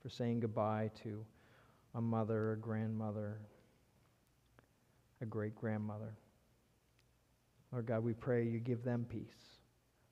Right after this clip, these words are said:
We pray you surround them with love. We pray, God, that their confidence is in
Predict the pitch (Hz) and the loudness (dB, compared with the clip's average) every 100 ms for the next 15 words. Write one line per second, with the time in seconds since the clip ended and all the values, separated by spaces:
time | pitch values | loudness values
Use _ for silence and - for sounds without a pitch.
0 | - 120 - 127 120 120 117 - 123 117 | -8 -6 2 6 6 4 0 -2 0 2
1 | 117 117 113 110 104 117 113 110 110 113 | 2 2 2 0 0 2 4 2 0 -4
2 | 113 - - _ - 131 127 120 113 110 | -4 -8 -20 _ 2 6 8 6 4 2
3 | 107 110 107 - - - - - - - | 2 0 -2 -8 -20 -20 -20 -20 -20 -20
4 | _ 131 113 - - 127 110 110 104 110 | _ -2 -2 -2 0 0 0 -2 -2 -4
5 | - - - - - _ _ _ _ _ | -8 -20 -20 -20 -20 _ _ _ _ _
6 | _ - _ _ _ _ _ _ _ _ | _ -20 _ _ _ _ _ _ _ _
7 | _ - 127 113 113 110 107 107 | _ -12 -6 -4 -2 0 0 -4